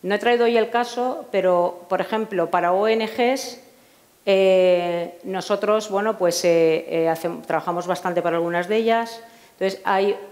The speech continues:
un tema que gente que hace deporte se ha diseñado un aparato que es un, eh, podómetro que según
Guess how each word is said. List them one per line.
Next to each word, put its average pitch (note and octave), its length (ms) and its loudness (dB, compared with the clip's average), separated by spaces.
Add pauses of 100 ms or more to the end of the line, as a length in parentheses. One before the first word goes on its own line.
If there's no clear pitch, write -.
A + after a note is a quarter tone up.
(240)
un F#3+ 200 -6
tema B3+ 280 0
que F3+ 120 -2
gente F#3+ 300 -2
que G3+ 80 0
hace G3+ 160 -2
deporte A3+ 720 -2
se - 160 -2
ha F#3 40 4
diseñado F#3+ 460 -2
un F3+ 80 -6
aparato G#3 500 -2
que G3 60 -8
es - 100 -12
un, D#3+ 460 -8
eh, D#3 360 -4
podómetro A3 480 0
que G3+ 80 -2
según F#3+ 460 0